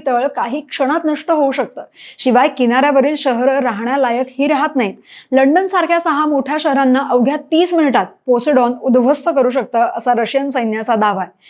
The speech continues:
शिवाय याच्या अटॅकनंतर शत्रू राष्ट्रांच्या किनारपट्ट्यांवर दीर्घकाळ विकिरणाचा परिणामही राहू शकतो, अशी माहिती लष्करी तज्ज्ञांनी दिली आहे. आता भारताच्या अण्वस्त्राची रेंज काय? तर भारताकडे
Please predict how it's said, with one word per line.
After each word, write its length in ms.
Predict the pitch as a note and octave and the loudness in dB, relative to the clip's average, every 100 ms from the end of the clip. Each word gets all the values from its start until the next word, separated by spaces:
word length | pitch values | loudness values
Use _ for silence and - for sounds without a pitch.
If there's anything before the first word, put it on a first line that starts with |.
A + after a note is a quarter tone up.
| - - | -20 -16
शिवाय 340 | - B3+ C4 D#4 | -2 2 4 4
याच्या 220 | C#4+ D#4+ | 2 -2
अटॅकनंतर 760 | - B3+ C#4+ E4 E4 D#4 D#4+ F4 | -2 0 0 0 -2 0 0 0
शत्रू 380 | E4 C4+ D4 F4+ | -2 -4 -2 -4
राष्ट्रांच्या 540 | F#4 D#4+ - D#4 D#4+ | -4 -6 -4 -4 -2
किनारपट्ट्यांवर 920 | D4+ B3+ B3+ B3+ A#3+ A#3+ A#3+ A#3 A#3 A#3 | -2 0 0 -2 -2 -2 -2 0 2 2
दीर्घकाळ 680 | G#3 C#4+ D4 D#4 A3 A3+ | 2 2 0 -2 0 0
विकिरणाचा 680 | A3 F#3+ D#4 E4+ D4 C#4 C#4 | 0 0 0 0 0 -2 -4
परिणामही 560 | C#4+ A#3+ A#3 A3+ A3 D4 | -2 0 2 0 0 0
राहू 200 | C#4 D4 | -2 -2
शकतो, 400 | C#4+ G#3+ G3+ - _ - - | -4 -6 -10 -16 _ -20 -10
अशी 220 | A3 B3+ | -2 0
माहिती 540 | A3+ A#3+ C#4+ A#3 A#3 - - | 2 0 0 0 -2 -12 -2
लष्करी 420 | B3 B3+ - E4+ | 0 0 0 0
तज्ज्ञांनी 500 | F4+ B3+ G3+ G#3+ A3 | 2 2 2 2 2
दिली 240 | C4 G#3+ G3 | 4 2 -2
आहे. 80 | - _ _ - - | -4 _ _ -20 -10
आता 160 | A#3 B3 | 0 2
भारताच्या 600 | G3 G3 A#3+ D#4+ E4 F4+ | 2 2 2 2 0 -2
अण्वस्त्राची 680 | E4+ A#3 B3+ C#4 C#4+ C#4 E4 | -2 0 0 0 -2 0 2
रेंज 260 | D4+ D4+ | 2 0
काय? 140 | - G#3 - _ - - - - - | -2 -6 -8 _ -14 -2 2 2 4
तर 100 | B3+ | 4
भारताकडे 640 | A#3 B3 D4 F4 A#3 F#3+ | 6 4 4 2 2 -2